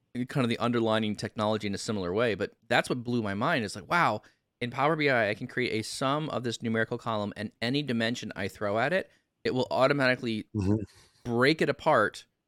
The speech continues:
Speaker 1: filter each filter context, and then produce the, the output number that you need. And I think that's something that dax is really good at. dax is, or, or, or the,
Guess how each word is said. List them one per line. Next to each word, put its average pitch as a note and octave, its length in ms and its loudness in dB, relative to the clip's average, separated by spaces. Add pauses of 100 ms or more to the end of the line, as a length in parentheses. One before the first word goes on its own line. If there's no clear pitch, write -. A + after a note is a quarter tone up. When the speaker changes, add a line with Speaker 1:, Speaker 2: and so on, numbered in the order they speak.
(640)
Speaker 1:
filter C#3+ 640 2
each B2+ 280 -2
filter D#3 340 0
context, G#2 640 -4 (720)
and A#2+ 160 2
then A#2+ 120 2
produce B2 520 -2
the, A2+ 220 -2
the A2 240 -6
output G#2+ 400 -2 (180)
number G#2+ 220 -2
that G2 140 -4
you F#2+ 120 -8
need. G2 440 -6
And G#2+ 120 -2
I B2+ 40 -2
think F3 260 -4 (640)
that's F#3+ 200 0
something F#3+ 280 0
that C#3 160 -2
dax B2+ 280 0
is G#2 140 -8
really B2 280 -2
good A2 180 -2
at. - 240 -8 (240)
dax C3 280 2
is, A#2 140 -4 (140)
or, A#2 80 2
or, G#2 260 0
or A#2+ 80 -2
the, A2+ 140 -2